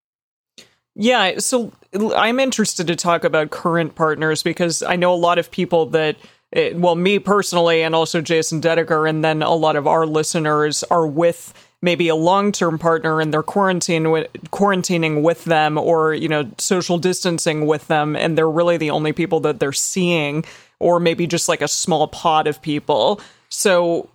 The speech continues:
eh, are there ways of kind of, like, checking in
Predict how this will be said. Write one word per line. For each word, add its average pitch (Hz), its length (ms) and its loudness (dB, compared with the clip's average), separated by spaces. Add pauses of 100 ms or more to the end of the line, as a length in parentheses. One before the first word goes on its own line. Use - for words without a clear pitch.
eh, 151 200 -2
are 202 180 2
there 226 240 2
ways 208 520 0
of 190 140 0
kind 185 200 0
of, 170 100 -4
like, 151 220 0
checking 190 580 -2
in 180 540 2